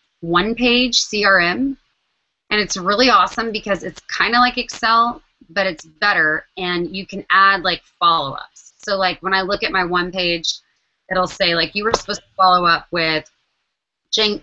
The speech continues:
Jenny, Megan, Crystal, Chelsea today," and it'll tell me what I wanted to follow up about on each one. And, like, did that come to fruition or did it not? So sometimes in an Excel spreadsheet, it's hard to keep track. Like, I'll put follow up with this person June first, but then I don't,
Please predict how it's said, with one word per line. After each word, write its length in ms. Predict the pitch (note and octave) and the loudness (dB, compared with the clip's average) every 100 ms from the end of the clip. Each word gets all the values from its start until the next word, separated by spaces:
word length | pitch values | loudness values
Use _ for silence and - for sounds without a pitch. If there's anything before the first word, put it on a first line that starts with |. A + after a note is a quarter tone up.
| E3+ | -2
Jenny, 300 | A#3 A3+ G#3 | 0 2 0
Megan, 360 | G3+ F#3 F3 | 0 0 -2
Crystal, 540 | D#3+ G3 - G3 E3+ D3 | -2 -6 -2 -2 -2 -4
Chelsea 680 | - F3+ - E3 D#3 D3+ _ _ _ - | -2 -2 -2 -4 -4 -8 _ _ _ -8
today," 560 | G3 G3 F3 E3 E3 F#3+ | -4 0 0 0 -4 -2
and 160 | F#3 | -2
it'll 180 | E3+ D#3+ | -2 -8
tell 200 | - G3 | -4 -2
me 200 | F#3 E3 | 0 -2
what 180 | D3+ F3+ | 0 0
I 60 | |
wanted 340 | F3+ F3 F3 D#3 | 0 -2 -4 -6
to 60 | |
follow 260 | - D#3+ D3+ | -6 -2 -2
up 140 | D3+ _ _ _ | -4 _ _ _
about 280 | D#3 D#3 D3+ | -4 -2 -2
on 120 | D3+ | -4
each 200 | D#3 - | -4 -6
one. 180 | C#3+ - _ _ _ _ _ _ _ _ _ _ - | -12 -14 _ _ _ _ _ _ _ _ _ _ -6
And, 100 | G3+ | 0
like, 260 | F#3+ D3 | 0 0
did 200 | - G3+ | -4 -2
that 220 | E3+ F#3 - | 0 -2 -4
come 140 | F#3 | -6
to 60 | E3+ | -4
fruition 400 | F3 E3+ F3 E3+ | -4 -2 -2 -2
or 100 | D3+ | -2
did 140 | D#3 | -4
it 80 | C#3+ | 0
not? 260 | D3 D3+ | 2 2
So 80 | - | -4
sometimes 380 | G3 D4+ D4+ C4 | 0 2 4 2
in 80 | A#3+ | 0
an 60 | |
Excel 280 | G#3+ - F#3+ | -2 0 0
spreadsheet, 380 | F#3 F3 F3 F3 | 0 -2 -2 -4
it's 160 | F3 - | -8 -2
hard 240 | E3+ E3+ | -2 -2
to 40 | E3 | -6
keep 180 | E3+ | -8
track. 300 | - D3 E3 - | -4 0 -2 -2
Like, 220 | D#3+ D3+ _ _ - | -6 -6 _ _ -2
I'll 120 | G3+ | 0
put 260 | A#3+ A3+ - | 2 -2 2
follow 220 | G3 G3 | 2 2
up 100 | G3 | 0
with 80 | - | -2
this 140 | F#3 | -10
person 340 | - F3+ F3 E3+ | -6 -6 -6 -6
June 260 | E3+ E3 | -4 -2
first, 500 | D#3+ D3 G#3+ - - _ _ _ _ | 0 0 0 -6 -14 _ _ _ _
but 140 | G3+ G3+ | -8 -4
then 120 | F#3+ | 0
I 120 | F#3 | 2
don't, 160 | F#3+ | 2